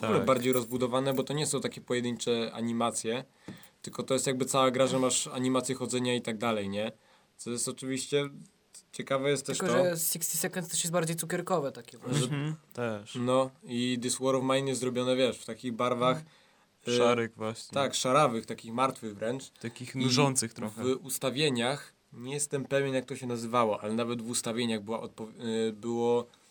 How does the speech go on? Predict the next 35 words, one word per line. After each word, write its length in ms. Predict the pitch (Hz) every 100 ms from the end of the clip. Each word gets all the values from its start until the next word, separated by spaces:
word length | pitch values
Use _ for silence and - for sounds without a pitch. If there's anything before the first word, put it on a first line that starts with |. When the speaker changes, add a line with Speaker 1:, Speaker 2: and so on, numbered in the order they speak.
| _ -
Speaker 1:
Dało 200 | 123 127
się 140 | 156
ustawić 500 | 139 - 131 123 117
na 300 | 120 120 120
barwy 460 | 107 120 120 113 120
chyba, 580 | 123 117 113 113 113 107
e, 640 | _ _ _ _ _ -
Speaker 3:
Cukierkowe. 560 | - 180 117 165 143 131
Speaker 1:
rysunkowe 920 | 120 131 143 123 - 127 113 156 208 - _ _ _ _ _ _ -
i 200 | 143 139
realistyczne, 600 | 143 147 139 135 131 104
czy 140 | 110
coś 160 | 107 120
takiego. 300 | 127 131 117
Jakoś 220 | 123 139
dało 200 | 147 151
się 140 | 151
ustawić, 420 | 143 131 147 143 131
że 160 | 143
coś 200 | 143 143
ma-, 120 | 147 -
coś 220 | - 131 -
tam 160 | 135
masz, 300 | 135 135 -
e, 20 | 151 131 127 127 127 120 - _ - -
że 60 |
wszystko 300 | 120 160 -
jest 140 | 151 151
jakby, 480 | 143 143 139 135 131 - - - -
wygląd 400 | 123 147 143 131
tej 160 | 135 123
gry 140 | 127
cały 360 | 127 131 151 175 - - -
jest 160 | 120
robiony 440 | 139 135 143 143